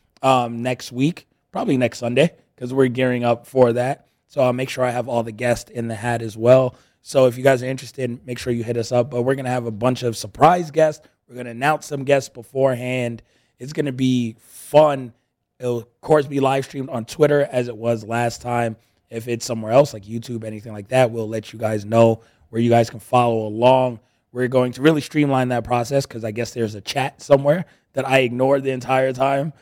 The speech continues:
<laughs> um, we were on air last time. I promise not to do it again. But nah, it was always fun. It was so much fun last time. Uh, maybe we have some guests come in as well. We're figuring out the logistics of this,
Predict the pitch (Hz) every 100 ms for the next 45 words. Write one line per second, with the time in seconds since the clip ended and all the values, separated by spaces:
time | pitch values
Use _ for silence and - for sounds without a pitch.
0 | _ _ - 151 170 165 151 160 151 147
1 | 151 160 151 156 - 214 240 247 131 131
2 | 147 139 139 139 139 135 180 - - _
3 | _ _ 139 143 143 151 156 139 _ _
4 | _ 143 139 143 139 143 135 - 151 143
5 | - 135 127 123 - - 139 131 - 123
6 | 117 117 120 113 - 120 113 107 _ _
7 | _ 117 120 139 190 151 135 127 113 139
8 | - 117 120 165 165 117 120 143 165 180
9 | 233 233 _ 220 208 208 202 170 175 143
10 | 156 - 117 113 101 101